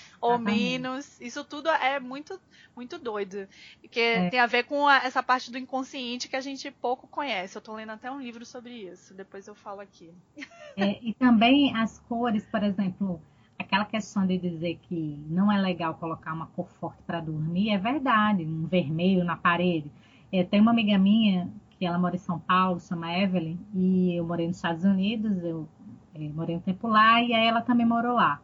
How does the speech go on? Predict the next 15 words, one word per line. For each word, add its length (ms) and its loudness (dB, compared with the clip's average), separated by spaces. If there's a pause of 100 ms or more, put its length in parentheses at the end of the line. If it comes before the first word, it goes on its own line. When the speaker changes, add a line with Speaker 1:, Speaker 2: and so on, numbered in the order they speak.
(120)
Speaker 2:
no 80 6
mesmo 240 6
programa 340 4
que 200 -2
eu, 80 2
de 60 4
intercâmbio. 640 0 (580)
E 100 2
a 60 4
casa, 400 4 (120)
que 80 0
ela, 220 4
o 60 -2
quarto 380 2
dela 560 0